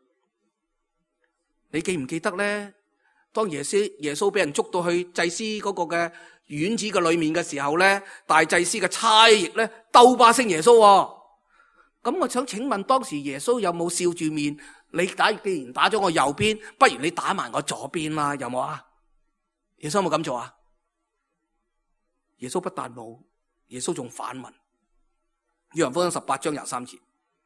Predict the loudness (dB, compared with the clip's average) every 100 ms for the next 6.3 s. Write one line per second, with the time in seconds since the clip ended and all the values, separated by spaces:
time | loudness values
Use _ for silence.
0 | _ _ _ _ 0 6 8 10 8 4
1 | -16 0 8 10 10 8 6 2 -6 -16
2 | -6 -4 2 2 2 -4 -4 -6 _ _
3 | _ 0 6 6 8 6 4 0 -2 0
4 | 2 4 4 4 6 6 4 0 -8 -10
5 | -18 -20 -2 4 6 4 2 -2 -2 -4
6 | -2 -2 0